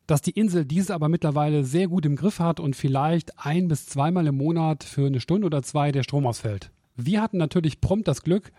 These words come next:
dass die Schraube eines Kreuzfahrtschiffes die Hauptstromleitung von Koh Samui nach Koh Phangan durchgetrennt hat. Das hat dann teilweise zu stundenlangen Stromausfällen geführt,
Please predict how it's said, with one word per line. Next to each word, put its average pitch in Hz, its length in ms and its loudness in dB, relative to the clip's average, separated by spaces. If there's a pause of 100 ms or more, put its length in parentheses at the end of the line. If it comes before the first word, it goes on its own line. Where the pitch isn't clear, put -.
(160)
dass 147 120 0
die 131 140 -2
Schraube 180 420 -2
eines 143 260 0
Kreuzfahrtschiffes 147 1000 -2 (320)
die 120 100 2
Hauptstromleitung 151 1120 -2
von 139 220 -2
Koh 180 160 0
Samui 170 560 0
nach 139 120 -4
Koh 185 160 0
Phangan 160 520 0 (240)
durchgetrennt 143 520 0
hat. 107 220 -8 (160)
Das 185 180 0
hat 196 140 0
dann 175 140 2
teilweise 160 500 0
zu 160 400 0
stundenlangen 196 920 0
Stromausfällen 147 720 0
geführt, 147 520 -2